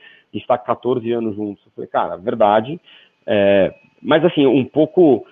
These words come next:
do trabalho que a gente quer trazer é justamente esse diferencial pro cotista, porque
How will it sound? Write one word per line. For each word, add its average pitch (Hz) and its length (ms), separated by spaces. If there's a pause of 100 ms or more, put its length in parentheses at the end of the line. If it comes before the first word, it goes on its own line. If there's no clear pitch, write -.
(320)
do 127 120
trabalho 147 480
que 180 60
a 143 40
gente 139 220
quer 127 100
trazer 113 680 (240)
é 110 120
justamente 143 560
esse 151 240
diferencial 131 720
pro - 160
cotista, 104 460
porque 120 440